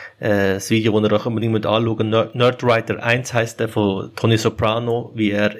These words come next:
in dem, ähm, wie er mit einer Psychiaterin redet und eine Panikattacke bekommt. Und er sagt dort im Satz, dass es das ist, was, äh, was, was ihn auszeichnet, nämlich,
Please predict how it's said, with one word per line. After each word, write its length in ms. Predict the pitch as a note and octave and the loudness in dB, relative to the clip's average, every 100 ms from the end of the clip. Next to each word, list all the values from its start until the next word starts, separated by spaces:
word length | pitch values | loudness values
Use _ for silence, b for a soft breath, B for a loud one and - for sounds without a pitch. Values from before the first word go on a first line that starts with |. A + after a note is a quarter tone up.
| A#2 | -8
in 100 | G#2+ | -4
dem, 260 | G2+ G2+ G2+ | -2 -2 -2
ähm, 540 | G2 F#2+ F#2+ F#2 G#2 _ B B B | -4 -6 -8 -12 -14 _ B B B
wie 80 | A#2 | -2
er 20 | |
mit 120 | A2 | 0
einer 80 | A#2 | 0
Psychiaterin 580 | - - A#2+ B2+ A#2+ B2 | -2 0 2 2 0 0
redet 220 | B2 A#2+ | 0 0
und 80 | A2 | -2
eine 80 | G#2+ | -2
Panikattacke 640 | B2 C3 B2+ A#2 A#2 - | -2 -2 -2 -4 -4 -4
bekommt. 380 | G#2+ A2 G2+ F#2+ | -4 -4 -4 -4
Und 180 | F#2+ - B B B B | -8 -8 B B B B
er 140 | C3+ | 0
sagt 320 | B2+ C#3 C#3 C#3 | 2 2 2 0
dort 220 | C3 - | -2 -4
im 220 | - A#2+ A#2+ | -2 2 2
Satz, 420 | B2 A#2+ - - - B B B | 2 0 0 -12 -12 B B B
dass 200 | - B2 | -2 0
es 180 | C3 - | 0 -4
das 320 | - C3+ C#3 | 2 2 2
ist, 260 | C#3 C3+ - | -2 -2 0
was, 240 | A#2+ A#2 | -2 2
äh, 380 | A#2 A2+ A2+ A2 G#2+ _ _ _ - _ - | 2 4 4 2 -2 _ _ _ -20 _ -4
was, 460 | B2 A#2+ - - - | 0 0 0 -14 -2
was 220 | A#2+ A2+ | -2 0
ihn 240 | A#2+ A2+ A2 | -2 -2 0
auszeichnet, 720 | D#3 D3+ - A2 G#2+ A2 G#2+ | 0 0 0 0 0 -4 0
nämlich, 320 | A#2 A#2 A#2 | 2 2 0